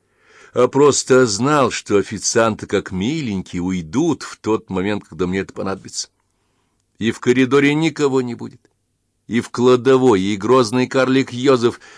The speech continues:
благополучно отправится за продуктами в назначенный час. И китаянка Луша запрется на кухне,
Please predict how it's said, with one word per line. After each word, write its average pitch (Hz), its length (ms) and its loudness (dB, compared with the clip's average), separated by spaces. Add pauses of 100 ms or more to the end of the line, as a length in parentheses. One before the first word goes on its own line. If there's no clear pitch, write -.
(180)
благополучно 101 580 -2
отправится 104 480 0
за 87 100 -4
продуктами 127 720 -2 (220)
в 101 80 -4
назначенный 104 640 -2
час. - 360 -12 (1000)
И 123 140 0
китаянка 160 800 2
Луша 156 420 0
запрется 143 540 -2
на 135 140 -2
кухне, 131 420 -8